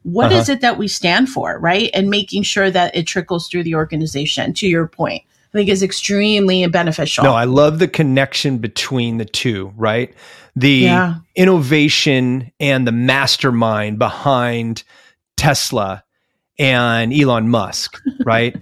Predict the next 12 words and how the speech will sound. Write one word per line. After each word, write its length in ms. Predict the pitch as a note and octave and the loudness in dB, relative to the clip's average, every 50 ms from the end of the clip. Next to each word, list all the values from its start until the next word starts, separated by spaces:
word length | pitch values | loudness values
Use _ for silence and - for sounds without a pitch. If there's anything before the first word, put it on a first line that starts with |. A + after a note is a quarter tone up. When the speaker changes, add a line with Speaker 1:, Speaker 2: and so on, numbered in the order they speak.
| - - - - - - | -18 -20 -18 -16 -2 2
Speaker 2:
Those 220 | D3+ F3 F#3 - A3 | 4 4 4 4 4
two 200 | G#3 F#3 G3 G3+ | 2 4 4 2
Speaker 1:
Right. 100 | F3+ - | 2 0
Speaker 2:
couldn't 500 | - - - - - E3 D3+ D3+ - - | -2 -6 -6 -2 -2 -2 -2 -2 -4 -2
be 200 | - E3 D#3+ D#3 | 0 2 4 4
the 120 | C#3+ C3+ A#2 | 2 2 0
same 720 | - - - - F3 D#3+ D3+ C#3 C3 B2 A#2+ A#2 A#2 A2+ _ - - _ - | 0 0 0 2 2 2 2 2 0 0 -2 -2 -4 -6 _ -14 -20 _ -2
if 220 | D#3 D3+ A#2 - | -2 -2 2 4
it 220 | D3+ C3+ - - C3+ | 2 2 2 0 -2
was 360 | B2+ C3+ C3+ B2+ B2 A#2 A2+ | 2 2 4 4 2 0 -2
Bill 360 | G#2+ G2 C3+ C3+ B2+ A#2+ A2+ | -6 -2 0 2 2 2 0
Gates 720 | G#2 G#2 G2 - C3 B2 A#2 G#2 G2 - - - - - | -4 -10 -4 0 0 0 0 0 -4 -8 -12 -12 -12 -14